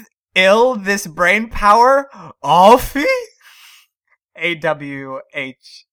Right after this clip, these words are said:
F Y. Uh, Liza said on episode fourteen, Space Age Technology, "What a pleasure to find someone who thinks through the issues." Oh, thank you so much, Liza. Janessa said,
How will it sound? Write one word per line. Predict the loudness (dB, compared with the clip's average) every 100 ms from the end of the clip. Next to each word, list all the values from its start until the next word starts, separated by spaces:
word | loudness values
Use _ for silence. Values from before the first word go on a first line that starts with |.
| -10
F | -10 -10
Y. | -12 -12 -12 -16 _ _ _ _ _ _ _ -20 _ _ _
Uh, | -8 -4 -4 -6 _ _
Liza | 2 2 2 -2 -8 -10
said | -8 -6 -6 -8 -10
on | -14 -16
episode | -16 -18 -18 -16
fourteen, | -16 -16 -20
Space | -18 -16 -14
Age | -16 -18
Technology, | -18 -16 -12 -12 -14 -16 -18 _ _ -6
"What | -6 -6
a |
pleasure | -6 -6 -6 -12
to | -14
find | -14 -14 -12
someone | -12 -12 -14
who | -18
thinks | -18 -18 -20
through | -20 -20
the | -20
issues." | -20 -20 -20 -20 _ _ _ _
Oh, | -10 -10 -12 -20 _ _ _ _ _ _ _ -20
thank | -20 -20
you | -20
so | -16 -16
much, | -14 -16 -20 -20
Liza. | -20 -20 _ -20 _ _ _ _ _ _ _
Janessa | -18 -10 -10 -8 -12
said, | -10 -6 -6 -8